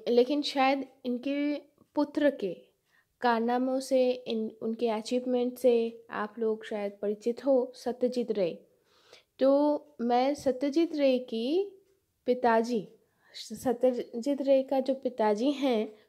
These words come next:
सुकुमार राय, तो मैं उनकी लिखित एक कहानी को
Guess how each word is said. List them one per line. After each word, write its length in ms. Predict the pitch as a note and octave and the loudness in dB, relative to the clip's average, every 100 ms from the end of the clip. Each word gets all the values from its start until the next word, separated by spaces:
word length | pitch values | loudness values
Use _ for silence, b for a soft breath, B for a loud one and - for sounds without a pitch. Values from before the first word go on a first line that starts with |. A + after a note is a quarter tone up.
| - | -14
सुकुमार 540 | - B3+ C4+ C4 B3 | -8 -4 0 0 0
राय, 380 | A3+ G3 G3+ D4 _ b b b b | -2 -4 -6 -10 _ b b b b
तो 200 | C4 C#4 | 0 0
मैं 340 | E4 C#4+ F4 - - | 0 0 -2 -6 -4
उनकी 640 | B3+ C#4 C#4 E4 C4+ G3 _ _ - | -2 0 0 0 0 -4 _ _ -8
लिखित 440 | A3+ B3 - C4 B3+ - _ A#3+ | -6 -6 -4 -4 -6 -20 _ -6
एक 180 | B3 - | -6 -4
कहानी 500 | A#3 A3+ C#4 D#4 D#4+ | -6 -4 -2 0 0
को 500 | - G3+ A3 D4+ | -2 -2 -4 -8